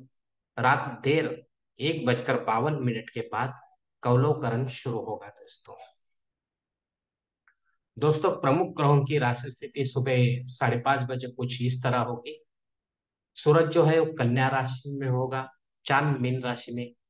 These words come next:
गुरु मेष राशि में और शनिदेव अपने कुंभ राशि में होंगे। बम्बई क्षेत्र में सूरज का आगमन और निगमन कुछ इस तरह होगा दोस्तों। आगमन जो है सुबह छह बजकर तीस मिनट पर होगा और निगमन जो है दोस्तों शाम को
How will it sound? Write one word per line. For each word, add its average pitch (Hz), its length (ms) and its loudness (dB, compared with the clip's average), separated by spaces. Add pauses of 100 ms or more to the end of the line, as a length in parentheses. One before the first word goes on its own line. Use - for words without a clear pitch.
(160)
गुरु 151 200 6
मेष 127 340 0
राशि 113 300 -8
में 117 220 -10 (260)
और 123 120 2
शनिदेव 135 460 2 (120)
अपने - 300 -8
कुंभ 135 280 -2
राशि - 340 -4
में 113 140 -8
होंगे। - 400 -14 (540)
बम्बई 147 260 4
क्षेत्र 160 300 2
में 156 140 0
सूरज 139 300 -2
का 139 140 -2
आगमन 123 340 0
और 139 160 0
निगमन 127 340 -2
कुछ 127 260 -10
इस 113 180 -8
तरह 127 140 2
होगा 127 280 0
दोस्तों। 127 380 -8 (340)
आगमन 135 420 2
जो 151 160 2
है 156 180 0
सुबह 135 420 -2
छह 156 220 0
बजकर 123 440 -4 (100)
तीस 143 320 -4
मिनट 147 280 0
पर 147 100 0
होगा 135 340 -2 (460)
और 127 240 4 (1600)
निगमन 143 440 2
जो 143 140 2
है 131 180 2
दोस्तों 127 420 -8
शाम 123 400 2
को 127 280 -4